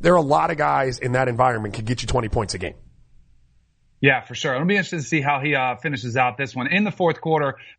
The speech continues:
Speaker 2: uh, D'Angelo Russell said, "Once you get in that groove, it's hard to get you out of it. No matter what defense a team throws at you, you're gonna find a way to get it done." That's kind of what it was. Pretty cool to see him go off for that, and a big win for the Nets,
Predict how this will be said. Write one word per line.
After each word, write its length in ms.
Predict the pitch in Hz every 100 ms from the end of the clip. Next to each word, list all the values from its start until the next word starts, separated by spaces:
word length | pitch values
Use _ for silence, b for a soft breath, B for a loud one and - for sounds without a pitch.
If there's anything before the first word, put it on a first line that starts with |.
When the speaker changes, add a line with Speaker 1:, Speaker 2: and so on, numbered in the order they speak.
| -
Speaker 2:
uh, 160 | 151 139
D'Angelo 340 | 165 165 156
Russell 260 | 151 147 135
said, 380 | - 156 131
"Once 220 | 135 165 185
you 80 |
get 120 | 170 170
in 100 | 160
that 200 | 143 113
groove, 420 | 135 151 135 120
it's 120 | 117
hard 380 | 143 143 147 123
to 60 |
get 200 | 120 135
you 120 | 143 139
out 240 | 135 139
of 80 | 120
it. 140 | 120
No 60 | 127
matter 240 | 127 123
what 320 | 127 151 151
defense 420 | 151 147 147 139 131
a 60 |
team 260 | 110 143 123
throws 260 | 135 127
at 60 | 127
you, 60 | 131
you're 160 | 120
gonna 160 | 127 123
find 320 | 143 127 123
a 20 |
way 180 | 117 120
to 60 | 113
get 160 | 120
it 100 | 113
done." 220 | 120 117
That's 160 | 113 110
kind 220 | - 131
of 100 | 110
what 200 | 113 123
it 120 | 113
was. 420 | 117 120 117 107 - - B -
Pretty 160 | 170
cool 220 | 147 160
to 40 | 135
see 200 | 147 135
him 160 | 139
go 140 | 127 120
off 220 | 117 117
for 100 | 120
that, 200 | 117 117
and 80 | 120
a 40 |
big 180 | 117 131
win 160 | 135 123
for 100 | 117
the 100 | 117
Nets, 360 | 120 117 -